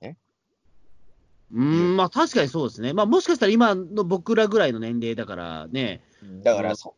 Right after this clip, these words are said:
Speaker 1: こはそんなに気にしなくてもいいような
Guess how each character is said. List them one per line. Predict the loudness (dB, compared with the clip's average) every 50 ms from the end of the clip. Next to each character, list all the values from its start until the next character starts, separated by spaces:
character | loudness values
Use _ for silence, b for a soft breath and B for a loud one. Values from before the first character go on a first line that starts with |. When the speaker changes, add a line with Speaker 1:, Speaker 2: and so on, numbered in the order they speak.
| _ -10
Speaker 1:
こ | -10
は | -10 -8
そ | -8 -10
ん | -10 -10 -12
な | -18 -20
に | -20 -20 -20 -20 -20 _ -20 -20 -20 -20 -20 _ _ _ _ _ _ _ _ _ _ _ _ _ -18 -18 -18 -14
気 | -10 -10 -8
に | -8 -8
し | -8 -6 -4
な | -4 -4 -4
く | -6
て | -8 -6
も | -6
い | -6 -6 -4
い | -2
よ | -2 -2
う | 0
な | 2 2 2 2 0 -2 -4 -6 -6 -6 -6 -6 -6 -8 -8